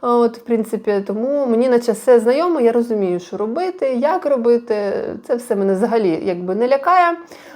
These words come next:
От, е, ну, подивимося, робота, е, робота в мене не пильна. От, і я дуже, дуже рада, що графік буде два на два. Е, бо я, знаєте,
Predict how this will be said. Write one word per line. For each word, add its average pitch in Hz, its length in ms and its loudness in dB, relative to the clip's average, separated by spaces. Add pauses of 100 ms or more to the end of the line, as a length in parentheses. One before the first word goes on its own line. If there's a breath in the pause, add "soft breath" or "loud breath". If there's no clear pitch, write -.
(140 loud breath)
От, 233 480 0
е, 208 300 -2 (160)
ну, 381 60 -10
подивимося, 160 520 -6
робота, 247 640 0
е, 208 400 2
робота 311 360 4
в 262 60 0
мене 269 200 2
не 240 140 4
пильна. 185 500 -2 (580 loud breath)
От, 196 300 -2
і 247 180 0
я 262 120 6
дуже, 247 480 2 (180)
дуже 262 300 2
рада, 277 240 4
що 247 140 -2
графік 233 360 0
буде 196 280 -8
два 196 200 -4
на 220 120 -4
два. 147 340 -4 (380 loud breath)
Е, 208 100 -4
бо 220 400 0
я, 330 200 6
знаєте, 240 440 -4